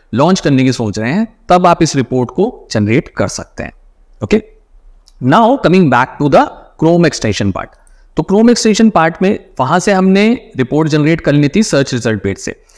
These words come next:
लेकिन जब आप कोई प्रोडक्ट सिलेक्ट करते हैं, तो आपने देखा था Cello एच टू एस स्टेनलेस स्टील वाटर बॉटल, इसको हमने सिलेक्ट किया था, आ, अपने को-, आ, कम-, आ, कॉम्पिटिटिव एनालिसिस के लिए। तो मैंने उसी प्रोडक्ट को खोल लिया है, तो हम उसके लिस्टिंग डिटेल पेज पे आ गए।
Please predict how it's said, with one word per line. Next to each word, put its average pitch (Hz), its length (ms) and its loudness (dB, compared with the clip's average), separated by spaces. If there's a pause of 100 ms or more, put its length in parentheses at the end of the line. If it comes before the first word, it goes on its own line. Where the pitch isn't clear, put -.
(220)
लेकिन 208 420 4
जब 190 160 2
आप 208 120 2
कोई 269 100 0
प्रोडक्ट 208 320 -2
सिलेक्ट 165 260 -2
करते 110 240 -4
हैं, 110 60 -2
तो 139 80 0
आपने 170 200 0
देखा 165 220 -2
था 208 300 -2
Cello 160 360 2
एच 151 140 0
टू 160 100 0
एस 165 60 2
स्टेनलेस 151 380 0
स्टील 156 200 2
वाटर 123 300 0
बॉटल, 143 380 -2 (120)
इसको 208 320 -2
हमने 175 280 2
सिलेक्ट 170 360 -2
किया 151 180 2
था, 214 400 -6 (320)
आ, 110 340 0 (540)
अपने 175 240 2
को-, 147 220 0
आ, 123 100 0
कम-, 135 280 0
आ, 120 160 -2
कॉम्पिटिटिव 151 560 0
एनालिसिस 113 400 -2
के - 100 -8
लिए। - 160 -8 (180)
तो 135 60 -2
मैंने 135 240 2
उसी 196 320 2
प्रोडक्ट 151 680 -2
को - 360 -4
खोल 147 180 0
लिया 160 220 2
है, 175 140 -2
तो 214 100 -2
हम 208 80 2
उसके 254 180 0
लिस्टिंग 208 360 2
डिटेल 175 280 2
पेज 170 240 0
पे 139 100 -2
आ 104 100 -2
गए। 98 160 -12